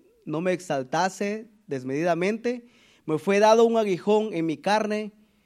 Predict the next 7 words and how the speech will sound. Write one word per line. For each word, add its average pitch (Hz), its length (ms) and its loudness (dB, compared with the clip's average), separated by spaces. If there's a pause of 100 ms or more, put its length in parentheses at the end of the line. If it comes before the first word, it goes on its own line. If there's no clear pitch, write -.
(420)
un 190 200 0
mensajero 196 540 0
de 185 100 0
Satanás 160 800 -2
que 160 140 0
me 156 200 0
abofetee 143 840 -2